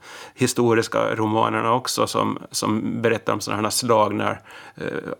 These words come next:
arméer drabbar samman. Så det går ju väldigt långsamt och det är väldigt grymt, och han säger själv att, att det var grymt, att, att, att det är som med yxa mot yxa och sånt här.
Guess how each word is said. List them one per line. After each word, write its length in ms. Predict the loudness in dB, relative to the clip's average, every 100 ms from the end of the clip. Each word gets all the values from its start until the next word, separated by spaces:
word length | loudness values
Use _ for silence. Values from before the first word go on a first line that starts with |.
| -2
arméer 420 | 0 0 0 0
drabbar 380 | 0 2 2 0
samman. 400 | 2 0 0 -6
Så 80 | -4
det 100 | -2
går 140 | 4 6
ju 40 |
väldigt 320 | 6 4 0
långsamt 680 | -2 2 2 2 0 -2 0
och 80 | 0
det 100 | 0
är 40 |
väldigt 360 | 0 0 0 -2
grymt, 720 | 0 4 6 4 2 -2 0
och 60 | 0
han 120 | 0
säger 300 | 0 0 0
själv 360 | 2 0 2
att, 240 | 0 -2 -12 -20 -20 -20 -20 -4
att 260 | -2 2
det 60 | 2
var 260 | 4 2 2
grymt, 600 | 0 -2 -4 -8 -12 -14 _
att, 180 | -2 -2 -2
att, 240 | -4 -4
att 140 | -4 -4
det 60 |
är 20 |
som 200 | 0 0
med 120 | 0 0
yxa 320 | -2 -2 -2
mot 160 | 0 0
yxa 380 | -2 -2 0 0
och 120 | 0
sånt 160 | -4
här. 200 | -4 -4